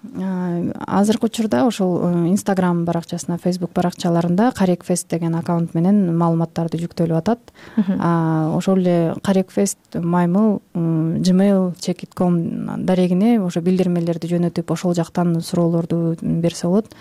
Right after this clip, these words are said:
Speaker 1: А, былтыркыдай эле ошо тасмаларды биз, э, электрондук, э, вариантта деле, э, алып келип берсе, флешка менен деле Кыргыз киносу кинотеатрынын, м, кинотеатрына алып келип берсе болот. Акынбаев Совет көчөсүнүн кесилишинде.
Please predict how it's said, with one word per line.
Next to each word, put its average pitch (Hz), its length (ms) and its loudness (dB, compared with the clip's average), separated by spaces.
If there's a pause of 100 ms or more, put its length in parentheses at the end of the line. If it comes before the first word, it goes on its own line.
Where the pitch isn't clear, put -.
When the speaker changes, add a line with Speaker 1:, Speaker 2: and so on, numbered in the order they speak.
(340)
Speaker 1:
А, 165 240 2
былтыркыдай 190 520 2
эле 226 120 0
ошо 180 200 0
тасмаларды 185 760 0
биз, 175 260 -6
э, - 40 -4 (180)
электрондук, 175 540 -2
э, 160 520 -2
вариантта 175 460 0
деле, 165 420 2
э, 170 300 0
алып 185 160 0
келип 175 180 -2
берсе, - 220 -4
флешка 180 360 -2
менен 170 220 2
деле 185 300 2 (360)
Кыргыз 202 220 0
киносу 185 300 2
кинотеатрынын, 165 960 -4 (120)
м, 175 520 -4 (680)
кинотеатрына 175 580 0
алып 165 120 -4
келип 170 160 -4
берсе 170 220 -2
болот. 254 160 0 (120)
Акынбаев 180 460 0
Совет 170 200 -4
көчөсүнүн 170 420 -4
кесилишинде. 165 720 -2